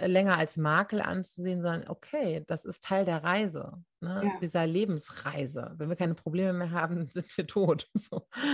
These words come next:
Speaker 2: Ja.
Speaker 1: Ne? Dann haben wir keine
Speaker 2: Ja.
Speaker 1: Herausforderungen mehr. Und das so als diese Heldinnenreise,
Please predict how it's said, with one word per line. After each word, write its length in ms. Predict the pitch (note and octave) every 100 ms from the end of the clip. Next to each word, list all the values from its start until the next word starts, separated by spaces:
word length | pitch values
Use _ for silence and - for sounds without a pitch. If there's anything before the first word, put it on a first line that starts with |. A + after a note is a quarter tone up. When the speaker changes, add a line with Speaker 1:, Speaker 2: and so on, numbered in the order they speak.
| A#3+ G3+
Speaker 2:
Ja. 120 | G3
Speaker 1:
Ne? 60 | F#3
Dann 200 | F3 F3
haben 60 | E3+
wir 40 |
keine 200 | F#3 F3+
Speaker 2:
Ja. 80 | D#3+
Speaker 1:
Herausforderungen 600 | F3 G3 - E3 D#3 D3+
mehr. 180 | D#3 D3+
Und 100 | D#3+
das 160 | E3 -
so 80 |
als 380 | D#3+ D3+ D#3 - - - - - -
diese 300 | D#3 E3+ -
Heldinnenreise, 1600 | - D#3+ F#3+ A#3 G3+ F#3 F3 D#3 D#3 D3+ D3+ C#3+ C#3+ D3+ F3+